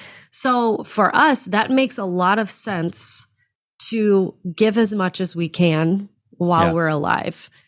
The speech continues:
Speaker 1: d-, a-, as opposed to kind of having it taken away from us. Does that make sense? Like,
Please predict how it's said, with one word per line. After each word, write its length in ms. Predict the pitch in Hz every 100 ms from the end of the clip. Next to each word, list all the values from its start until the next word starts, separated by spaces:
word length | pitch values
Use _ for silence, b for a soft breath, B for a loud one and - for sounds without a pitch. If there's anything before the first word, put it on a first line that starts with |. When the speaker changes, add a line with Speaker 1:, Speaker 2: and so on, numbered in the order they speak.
| b _
Speaker 1:
d-, 140 | 202 -
a-, 420 | - 220 - 220
as 140 | 214
opposed 480 | 208 - 233 226 -
to 120 | 208 196
kind 200 | 214 190
of 60 |
having 260 | 190 185 170
it 200 | - -
taken 340 | - 202 185
away 260 | 160 151 151
from 240 | - 156
us. 360 | - 180 - - -
Does 100 | 196
that 140 | 190
make 140 | 202 196
sense? 480 | 214 202 196 - B B B
Like, 180 | 196 190